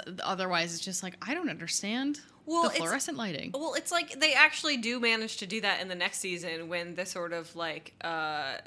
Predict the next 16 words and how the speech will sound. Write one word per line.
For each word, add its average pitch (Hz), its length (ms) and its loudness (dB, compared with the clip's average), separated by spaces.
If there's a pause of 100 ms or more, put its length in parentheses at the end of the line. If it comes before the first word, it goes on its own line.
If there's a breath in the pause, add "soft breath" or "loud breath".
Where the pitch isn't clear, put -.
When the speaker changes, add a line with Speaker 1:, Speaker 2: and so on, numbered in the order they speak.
(180)
Speaker 2:
when 185 260 -6
their 175 320 2
battle 165 640 0
is 165 100 -6
happening, 165 480 -4
like, 160 160 -10
half 170 360 -2
in 170 80 -6
a 165 80 -8
school 170 360 -6
courtyard, 156 580 -4
half 156 380 -2
in, 160 220 -4
like, 156 280 -4
ancient 170 360 -6
Japan. 170 600 -8